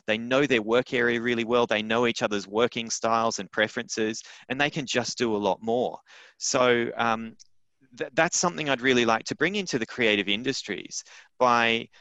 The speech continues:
pulling people together who might work across several different projects, but they will work together a-, a-, as, as a team. And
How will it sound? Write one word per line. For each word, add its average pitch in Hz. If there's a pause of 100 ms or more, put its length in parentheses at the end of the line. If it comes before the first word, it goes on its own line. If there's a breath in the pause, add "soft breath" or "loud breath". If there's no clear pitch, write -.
(240 soft breath)
pulling 147
people 123
together 110
who 147
might 160
work 131
across 117
several 113
different 104
projects, 117 (240 loud breath)
but 139
they 131
will 135
work 120
together 107 (540 soft breath)
a-, 110
a-, 117 (120)
as, 120 (140)
as 127
a 107
team. 120 (440 loud breath)
And 127